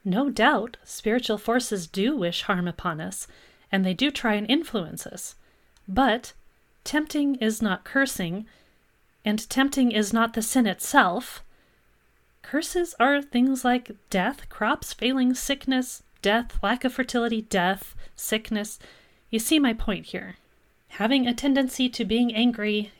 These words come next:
is not the result of a curse. Another passage that Huck uses is Matthew eleven twenty-eight, which says, quote, "Come to me, all who labor and are heavy laden,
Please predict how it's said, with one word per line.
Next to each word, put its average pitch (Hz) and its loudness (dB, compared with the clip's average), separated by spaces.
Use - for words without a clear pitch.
is 202 -2
not 190 -2
the 208 -2
result 170 -4
of 185 4
a 180 6
curse. - -4
Another 262 4
passage 185 -2
that 185 -2
Huck 196 -4
uses 180 -4
is 190 -6
Matthew 233 -2
eleven 226 0
twenty-eight, 220 -4
which - -6
says, 185 -2
quote, - -4
"Come 262 4
to - -6
me, 277 2
all 214 0
who 240 0
labor 196 0
and 185 -2
are 185 -2
heavy 202 -2
laden, 170 -4